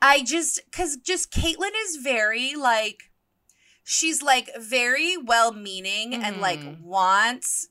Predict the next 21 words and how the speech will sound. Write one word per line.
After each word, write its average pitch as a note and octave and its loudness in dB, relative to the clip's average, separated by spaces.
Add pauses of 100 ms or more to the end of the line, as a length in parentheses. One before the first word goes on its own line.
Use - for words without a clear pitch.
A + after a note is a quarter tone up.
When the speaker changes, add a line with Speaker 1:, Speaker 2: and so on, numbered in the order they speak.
Speaker 1:
to, - -2
like, A3+ 4
stand G#3 -4
up G3+ 0
for G#3+ -2
injustice, G3+ -2
but - -14
she - -4
has G#3+ -10
no E3 -6
idea F3 -4
what F3+ -6
she's F3+ -8
doing. F#3+ -10
Speaker 2:
Yeah. D3+ -4
Speaker 1:
And, B3 4
like, A3+ 4
she C4 0
very A3+ 0
much, C4 -2
like, G#3 0